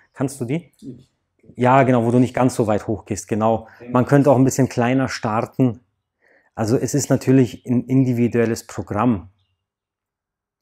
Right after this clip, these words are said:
Speaker 1: Das ist ja das Problem auch an standardisierten Online-Fitnessplänen. Man muss den Menschen haben, spüren, mit ihm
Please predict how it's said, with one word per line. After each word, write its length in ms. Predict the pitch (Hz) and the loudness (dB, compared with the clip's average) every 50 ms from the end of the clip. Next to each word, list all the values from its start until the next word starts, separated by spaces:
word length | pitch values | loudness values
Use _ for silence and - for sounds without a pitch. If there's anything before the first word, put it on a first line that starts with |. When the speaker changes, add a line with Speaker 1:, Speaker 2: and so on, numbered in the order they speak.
| _ _ _ _ _ _ _ _ _ - | _ _ _ _ _ _ _ _ _ -8
Speaker 1:
Das 120 | 110 101 | -6 0
ist 60 | 113 | 0
ja 80 | 135 120 | 2 2
das 140 | 113 - - | 0 -2 -4
Problem 380 | - 113 90 113 117 120 131 | -6 -6 -2 0 2 2 2
auch 120 | 127 - - | 2 0 -4
an 80 | 107 | -8
standardisierten 800 | - - 113 107 104 104 92 - - 95 87 117 123 - - 113 | -8 -6 -6 -6 -6 -6 -8 -8 -12 -10 -4 -4 -6 -4 -6 -10
Online-Fitnessplänen. 1600 | - 110 127 127 123 110 - - 120 - 117 104 - - _ _ _ _ _ _ _ - 104 104 110 113 117 123 123 123 - - - - _ _ _ _ _ _ _ | -6 -4 -2 -2 -2 -4 -6 -8 -8 -6 -8 -12 -12 -14 _ _ _ _ _ _ _ -8 -6 -4 -4 -2 -2 -2 -4 -4 -8 -20 -20 -20 _ _ _ _ _ _ _
Man 220 | - 123 127 127 151 | -2 0 2 2 4
muss 200 | 190 180 - - | 2 0 0 0
den 160 | 165 143 131 | 2 2 4
Menschen 440 | 127 139 165 151 - - 123 98 - | 4 2 0 0 0 -2 -2 -2 -2
haben, 560 | 117 123 135 139 127 135 135 131 123 _ _ _ _ _ _ | 0 2 2 2 0 -2 -4 -4 -6 _ _ _ _ _ _
spüren, 600 | - - - - - 135 135 135 135 131 135 131 - _ _ _ _ - | -16 -16 -12 -4 0 2 2 4 4 2 0 -2 -6 _ _ _ _ -8
mit 180 | 120 120 - - | -8 -6 -2 -2
ihm 280 | 120 113 107 113 - | -2 -2 -2 -6 -14